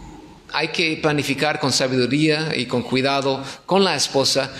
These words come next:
y hacer un plan juntos para que estén en el, en la misma hoja, en la misma idea en estas cosas. ¿Ok? ¿Otra pregunta o duda? Ok, vamos a la segunda parte. Bueno, ya estamos en la segunda parte.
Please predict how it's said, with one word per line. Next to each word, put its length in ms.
y 140
hacer 320
un 140
plan 360
juntos 640
para 200
que 80
estén 320
en 100
el, 160
en 140
la 100
misma 600
hoja, 280
en 100
la 40
misma 340
idea 300
en 80
estas 260
cosas. 600
¿Ok? 160
¿Otra 320
pregunta 520
o 100
duda? 360
Ok, 160
vamos 260
a 60
la 60
segunda 460
parte. 440
Bueno, 200
ya 120
estamos 440
en 40
la 60
segunda 400
parte. 400